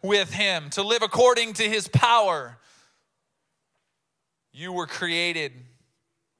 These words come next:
to delight in his rest, to experience the intimacy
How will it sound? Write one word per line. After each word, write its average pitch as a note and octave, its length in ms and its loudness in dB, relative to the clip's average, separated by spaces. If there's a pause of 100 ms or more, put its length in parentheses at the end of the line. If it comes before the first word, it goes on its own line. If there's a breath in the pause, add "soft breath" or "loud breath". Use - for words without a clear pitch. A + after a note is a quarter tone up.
(1400)
to E3 100 -10
delight D#3+ 400 0
in D3 120 -8
his D3 200 -8
rest, C#3 320 -2
to C#3+ 60 -8
experience D3 540 -6
the C3+ 160 -10
intimacy A#2 800 -10